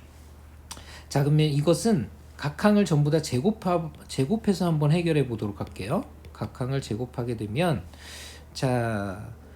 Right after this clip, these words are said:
맨 왼쪽의 제곱은 이의 제곱, 그 다음에 루트 X의 제곱, 그 다음에 삼의 제곱, 이렇게 정리가 되고요. X는 사보다 크고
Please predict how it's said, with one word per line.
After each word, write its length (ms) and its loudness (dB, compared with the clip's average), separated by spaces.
맨 200 6
왼쪽의 420 4
제곱은 480 2
이의 280 2
제곱, 680 -4
그 120 -6
다음에 300 -2
루트 760 -4
X의 480 -4
제곱, 800 -2
그 80 -12
다음에 480 -2
삼의 340 -2
제곱, 480 -2
이렇게 280 -2
정리가 400 -2
되고요. 400 -2
X는 680 -4
사보다 600 -6
크고 420 -2